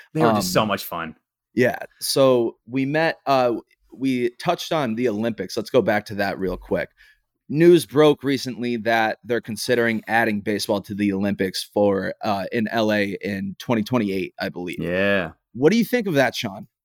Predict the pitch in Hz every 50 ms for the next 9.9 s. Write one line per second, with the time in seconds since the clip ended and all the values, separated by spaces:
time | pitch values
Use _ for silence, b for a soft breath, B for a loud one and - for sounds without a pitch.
0 | _ - 117 139 147 131 151 185 170 - 147 147 160 151 - - 135 107 98 -
1 | - 95 87 82 78 - - _ 139 135 143 147 151 156 160 160 160 151 - _
2 | _ _ _ _ - - - 151 185 214 262 254 247 233 208 - - 202 190 196
3 | - - 147 131 120 120 127 131 131 - 98 98 101 - 104 95 101 - 95 95
4 | 95 - - 101 98 87 98 101 95 87 82 82 80 101 107 110 113 113 123 123
5 | 123 - 143 139 127 - 113 104 98 95 95 92 b b b b b b b b
6 | b b - 107 107 113 117 117 - _ _ 110 - - 113 110 104 110 110 -
7 | - 95 - - - - - - 107 104 98 87 - 123 120 135 143 123 - 107
8 | 98 104 - - - 131 143 165 185 190 - 131 113 113 110 107 107 107 113 113
9 | 123 131 147 135 139 131 131 131 123 143 131 123 120 120 117 123 131 -